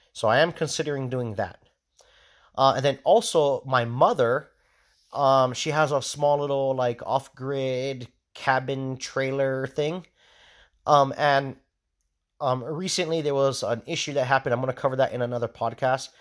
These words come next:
And so now we're gonna be upgrading her twelve volt system to basically a twelve,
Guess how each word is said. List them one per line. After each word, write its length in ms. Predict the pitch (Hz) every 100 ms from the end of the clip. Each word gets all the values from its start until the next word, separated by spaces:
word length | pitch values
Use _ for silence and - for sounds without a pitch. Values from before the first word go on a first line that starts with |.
| _ _ _ _ _ _ _
And 340 | 135 127 123 123
so 160 | -
now 220 | 131 135
we're 120 | 160 156
gonna 200 | 160 147
be 300 | 139 131 -
upgrading 580 | 123 151 143 135 131 123
her 580 | - 147 143 135 131 -
twelve 300 | - 131 127
volt 200 | 139 -
system 480 | - 127 - 143 135
to 120 | -
basically 460 | 120 123 135 127 123
a 40 |
twelve, 400 | - 123 127 127